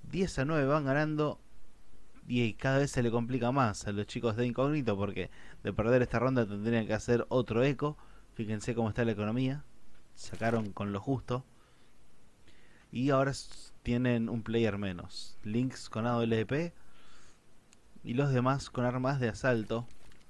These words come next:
Van a marcar presencia en drop, mientras que los demás van tomando para castillo. Nicom sería el encargado de tratar de desbalancear esto, pero se volvía de casa. Se va a asomar a medio. Guarda, guarda, guarda, eh.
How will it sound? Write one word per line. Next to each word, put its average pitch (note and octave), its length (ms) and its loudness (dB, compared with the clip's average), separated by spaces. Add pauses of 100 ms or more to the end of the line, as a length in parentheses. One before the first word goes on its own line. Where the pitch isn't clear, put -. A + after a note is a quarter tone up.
Van B2 340 2
a G#2+ 320 2
marcar G#2+ 380 0
presencia A#2+ 500 0
en A2 80 0
drop, C3+ 380 4
mientras A#2 320 -2
que A#2 80 -2
los A2 100 2
demás A#2 240 2
van B2 180 0
tomando A#2 320 2
para G#2 200 2
castillo. F#2+ 440 -6 (460)
Nicom C3 480 4 (140)
sería B2+ 340 4
el B2+ 100 6
encargado A#2+ 440 4
de A#2 80 8
tratar A#2+ 380 2
de A#2 100 4
desbalancear G#2+ 680 4
esto, D#3 340 2 (1700)
pero D3 300 6
se - 260 2
volvía C3+ 520 6
de B2+ 120 6
casa. C#3 320 2
Se - 160 0
va D#3 40 6
a - 20 4
asomar E3 260 2
a C#3+ 80 4
medio. D#3 300 2
Guarda, C3+ 400 2
guarda, C#3 300 2
guarda, A#2+ 380 0
eh. D#3 120 -8